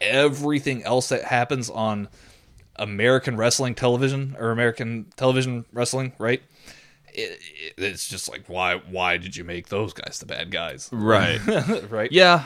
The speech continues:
Speaker 2: I, I just really don't understand, um, a-, and we could go on and on
Speaker 1: Right.
Speaker 2: about this, but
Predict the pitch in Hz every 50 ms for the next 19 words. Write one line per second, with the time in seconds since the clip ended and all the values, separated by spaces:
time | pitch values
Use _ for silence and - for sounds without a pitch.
0 | - - 147 165 156 - - 196 233 233 247 220 - 123 127 131 131 123 117 107
1 | 113 113 110 110 107 101 95 - - 107 107 104 101 101 98 85 - - - 95
2 | 95 92 90 87 85 82 85 - - _ _ _ _ _ _ _ - - - 120
3 | 127 - 107 127 127 135 147 139 - 127 107 95 101 95 92 87 87 87 82 -
4 | - _ 98 98 98 98 101 95 92 90 90 87 87 87 87 117 104 90 87 92
5 | 90 - 92 90 - - - 98 95